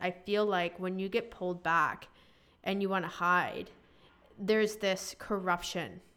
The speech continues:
happening. And it's like, how can you find that equilibrium and that harmony in what actually allow you to radiate your true self,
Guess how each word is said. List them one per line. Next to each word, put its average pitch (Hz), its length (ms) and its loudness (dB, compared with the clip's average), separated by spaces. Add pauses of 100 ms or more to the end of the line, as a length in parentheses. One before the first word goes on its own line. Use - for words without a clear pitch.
(120)
happening. 165 560 -4 (680)
And 202 140 2
it's 185 180 -4
like, 196 180 0
how 202 280 4
can 226 220 -2
you 214 100 2
find 180 440 0
that 165 180 -2
equilibrium 196 800 -2
and 185 140 -4
that 180 100 0
harmony 190 600 -2
in 196 140 -2
what 180 280 -4
actually 185 480 0
allow 175 360 0
you 175 440 0 (300)
to 190 160 -8
radiate 175 720 -2
your 185 240 -2
true 185 240 -4
self, - 460 -2